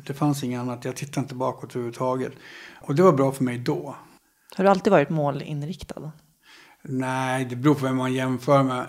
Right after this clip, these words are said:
Speaker 1: Det, så är det ju. Det kan jag inte säga, men när jag ger mig fan på något så ger jag mig inte förrän jag får som jag vill.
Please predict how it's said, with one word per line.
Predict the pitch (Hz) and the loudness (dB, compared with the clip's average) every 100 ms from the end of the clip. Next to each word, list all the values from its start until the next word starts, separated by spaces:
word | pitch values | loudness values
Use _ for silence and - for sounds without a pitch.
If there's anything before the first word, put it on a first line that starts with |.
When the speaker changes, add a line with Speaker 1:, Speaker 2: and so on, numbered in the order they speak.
| - | -6
Speaker 1:
Det, | 135 | -6
så | 127 139 | -4 -4
är | 143 | -4
det | 139 | -4
ju. | 127 113 160 _ _ - | -8 -10 -16 _ _ -10
Det | 147 | -4
kan | 170 | 2
jag | 165 | 2
inte | - | 2
säga, | - - 135 139 131 | -4 -4 0 0 0
men | 131 135 | 0 0
när | 135 | 0
jag | 135 | 0
ger | 135 | 0
mig | 131 | -2
fan | - 139 139 | -2 0 0
på | 139 | -2
något | 123 | -8
så | - 127 | -6 -6
ger | 120 | -4
jag | 120 | -4
mig | 120 | -6
inte | 120 - | -8 -10
förrän | 123 - | -12 -10
jag | 123 | -12
får | - 131 | -10 -10
som | - 131 | -10 -10
jag | |
vill. | 131 | -8